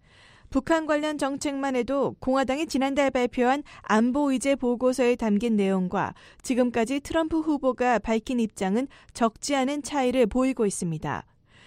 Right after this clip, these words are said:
공화당 국가안보위원회는 보고서에서 미국, 한국, 일본과 삼각공조를 강화하고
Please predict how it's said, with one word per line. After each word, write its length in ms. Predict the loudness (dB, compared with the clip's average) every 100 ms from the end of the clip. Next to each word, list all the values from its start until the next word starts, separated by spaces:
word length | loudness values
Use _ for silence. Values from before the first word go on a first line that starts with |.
| -20 -20 -2
공화당 540 | 2 4 4 2 -2
국가안보위원회는 1040 | -2 0 2 2 4 0 2 0 2 2 2
보고서에서 880 | 0 2 0 0 0 0 -2 -6 -6 -16 _ _
미국, 420 | -2 -2 0 -2 -2
한국, 540 | -4 -2 0 -2 -4 -4
일본과 760 | -2 -2 0 0 0 -2 -4 -4 -14 -18
삼각공조를 960 | -6 -6 -2 -2 0 -4 0 0 0
강화하고 840 | -2 -4 -2 0 0 -2 0 -2 -2